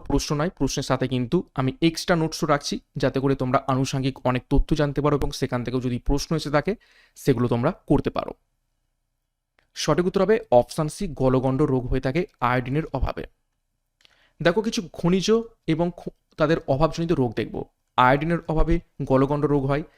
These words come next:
ফ্লুরাইডের অভাবে দাঁতের ক্ষয় হয়, আয়রনের অভাবে রক্তাল্পতা দেখতে পাওয়া যায়, ক্যালসিয়ামের অভাবে হাড় এবং দাঁতের দুর্বলতা দেখতে পাওয়া যায় এবং ফসফরাসের অভাবে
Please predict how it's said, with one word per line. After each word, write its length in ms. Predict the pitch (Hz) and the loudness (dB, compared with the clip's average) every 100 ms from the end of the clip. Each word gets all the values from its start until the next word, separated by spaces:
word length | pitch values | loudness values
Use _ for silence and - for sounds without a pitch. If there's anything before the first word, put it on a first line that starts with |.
| _ _ _ | _ _ _
ফ্লুরাইডের 540 | - 180 185 190 190 185 151 | 0 4 6 4 2 0 2
অভাবে 240 | 151 156 165 - 123 - | 4 4 2 -6 -10 0
দাঁতের 320 | 127 131 156 - | 2 2 0 0
ক্ষয় 200 | 147 143 | -2 0
হয়, 140 | 139 139 _ _ _ - 113 | -2 -4 _ _ _ 0 4
আয়রনের 360 | 135 143 156 - 143 | 4 2 0 -2 0
অভাবে 220 | 139 143 - - 131 | 4 2 0 -4 0
রক্তাল্পতা 540 | 120 - 151 143 143 135 | 0 2 -2 0 -2 -2
দেখতে 180 | 135 151 | -4 0
পাওয়া 140 | 131 123 | 0 0
যায়, 140 | 127 131 _ _ _ - | -2 -6 _ _ _ 2
ক্যালসিয়ামের 580 | 156 156 - 180 175 180 147 | 4 4 2 -2 0 0 0
অভাবে 220 | 147 156 - - | 0 0 -2 -6
হাড় 260 | 127 165 - _ - | -2 -2 -6 _ -4
এবং 120 | 127 120 120 | -2 -2 0
দাঁতের 280 | 117 151 135 127 | 0 0 -2 0
দুর্বলতা 380 | 127 127 127 127 | 0 0 -2 -4
দেখতে 160 | 123 127 | -4 0
পাওয়া 140 | 127 123 | 0 0
যায় 100 | 135 | -2
এবং 100 | 135 - | -4 -4
ফসফরাসের 580 | 143 147 - 190 185 196 143 | -2 -2 -2 -4 -2 -2 0
অভাবে 240 | 120 147 | -2 -2